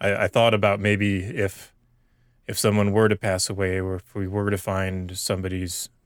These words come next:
spirit, if they could maybe, like, take refuge in, in the weave that I have that's, that's coming out of this, or,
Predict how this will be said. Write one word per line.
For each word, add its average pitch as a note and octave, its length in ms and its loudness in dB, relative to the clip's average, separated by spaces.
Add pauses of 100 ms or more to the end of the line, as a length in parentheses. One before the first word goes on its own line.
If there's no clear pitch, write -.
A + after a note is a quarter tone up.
(140)
spirit, F#2 500 -4 (960)
if G2 220 -2
they G2 160 2
could F#2+ 300 -2
maybe, F#2+ 400 -2 (400)
like, F#2 200 -4 (200)
take G2 180 0
refuge G#2 540 0
in, G2+ 440 0
in G2+ 180 -2
the F#2 100 -4
weave F#2+ 340 -4
that F#2 140 -2
I F#2+ 80 0
have F#2+ 480 -2 (320)
that's, - 460 -6
that's - 180 -14
coming F2+ 300 -8
out F#2 180 -2
of F#2+ 120 -4
this, G2+ 360 0
or, F2+ 400 -4